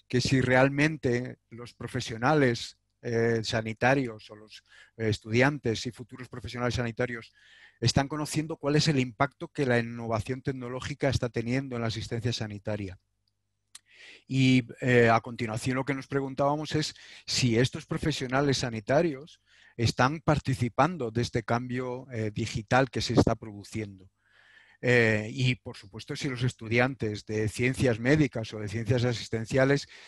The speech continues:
tienen conocimientos en temas digitales referentes a la salud. Creo que la respuesta a los tres, eh, preguntas, eh, masivamente, o por lo menos en general,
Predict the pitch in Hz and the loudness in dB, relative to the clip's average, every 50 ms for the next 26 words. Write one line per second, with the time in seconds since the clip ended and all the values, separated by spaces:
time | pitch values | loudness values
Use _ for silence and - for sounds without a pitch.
0 | - _ - 151 175 202 196 165 - 147 135 127 123 - - 120 123 135 151 175 | -16 _ 4 4 6 6 2 0 -2 -6 -6 -6 -6 -6 -8 -4 -2 -2 -2 -2
1 | 156 _ 120 107 - - - _ _ - - _ - 113 120 - 139 127 131 131 | -4 _ -18 -18 -18 -20 -20 _ _ -20 -12 _ -6 -6 2 2 2 4 4 4
2 | 123 - 127 113 - 123 107 _ 135 135 147 151 135 117 - 117 117 107 - 120 | 4 4 0 0 0 -6 -2 _ 2 4 4 4 2 0 0 -4 -8 -8 -8 -8
3 | 107 110 107 104 - 104 - 113 101 98 95 - 98 95 95 92 _ _ _ _ | -6 -6 -6 -6 -10 -10 -8 -8 -8 -8 -8 -8 -10 -12 -14 -18 _ _ _ _
4 | _ _ _ _ _ - _ _ _ _ _ - 139 139 135 147 - 170 165 151 | _ _ _ _ _ -20 _ _ _ _ _ 2 4 4 4 4 6 4 6 8
5 | 143 135 131 127 123 - _ - 143 151 147 - - 156 147 139 131 127 123 123 | 8 6 6 4 2 0 _ -2 -2 -2 0 2 2 4 4 4 4 2 0 -2
6 | 120 117 - - _ - 147 147 147 143 143 147 - - - - - 135 135 123 | -6 -12 -14 -14 _ 0 2 4 6 4 4 2 0 -4 -6 -8 -8 -6 -4 -2
7 | 123 131 127 123 _ - 127 127 131 151 170 165 147 - 127 135 151 - - - | 0 0 0 0 _ -2 -2 -2 -2 -6 -10 -10 -6 -6 -4 -4 -4 -6 -8 -10
8 | 117 113 113 113 113 113 113 113 110 107 104 - - 131 127 123 120 117 131 147 | -8 -8 -6 -4 -4 -6 -4 -2 -2 -2 -2 0 -2 0 0 0 0 0 -2 -4
9 | 160 - 120 117 110 95 110 104 104 107 120 131 135 - - 120 - - - 113 | -2 -2 -2 -4 -4 -6 -12 -16 -12 -12 -10 -10 -8 -8 -8 -6 -6 -6 -8 -8
10 | 104 107 107 120 135 143 139 165 | -8 -4 0 2 2 2 2 -2